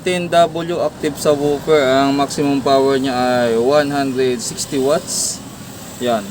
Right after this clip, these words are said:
So, itatry natin to kung ano, kung anong problema. Kasi pangit daw ang tunog, sabi ng may-ari.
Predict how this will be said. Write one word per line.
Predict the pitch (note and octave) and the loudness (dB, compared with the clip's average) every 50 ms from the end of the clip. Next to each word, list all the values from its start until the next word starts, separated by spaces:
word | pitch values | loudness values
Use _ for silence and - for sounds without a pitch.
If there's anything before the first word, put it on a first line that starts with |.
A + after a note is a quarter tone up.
| G2+ | -12
So, | - - C3 | -8 -4 -2
itatry | C3+ D3+ - F#3 F3+ - G#3 G3+ G3+ G3 | -2 0 2 0 2 4 4 4 4 4
natin | G3 F#3+ F#3 F3+ F#3+ F3+ F3 E3+ | 2 0 0 0 0 -2 -2 -2
to | - F3 | -4 -4
kung | - E3 E3 D#3 D#3 D#3 D#3 D#3 D3+ | -2 0 2 2 2 2 2 0 -2
ano, | D3 C#3+ C#3 C#3+ D3 | -2 -2 -2 -4 -4
kung | - - C3+ C3+ C3 C3 C3 C3 C3 C3 | -4 0 0 2 2 2 0 -2 -2 -2
anong | C#3 C#3 C#3 C3 | -4 -4 -4 -2
problema. | C#3+ C#3 C3 B2 C3 C3+ C3 C3 C3+ C#3 C#3 C3+ C3+ - - | -2 -2 -2 0 2 2 2 2 2 0 -2 -4 -4 -6 -4
Kasi | D3 C#3 D#3 D#3 D3 | -4 -2 -2 0 2
pangit | D3+ D3 D3+ D#3 D#3 - - D#3+ | 2 2 2 2 0 -2 2 4
daw | D#3 | 4
ang | D#3 D3+ C#3 | 4 4 2
tunog, | D3+ D3 D3+ C#3+ | 0 0 0 0
sabi | C#3 D3 C3+ C3 B2+ C3+ | 2 2 2 4 4 2
ng | C3 C3+ C3+ C3+ C3+ C3 C3 C3 B2+ C3 B2+ B2+ B2+ B2+ | 2 2 2 2 2 2 0 0 0 0 -2 -2 -2 -2
may-ari. | B2+ A#2+ A#2+ B2+ B2 A#2+ A#2 C3 C#3+ C3 | -2 0 0 0 0 2 2 0 0 -2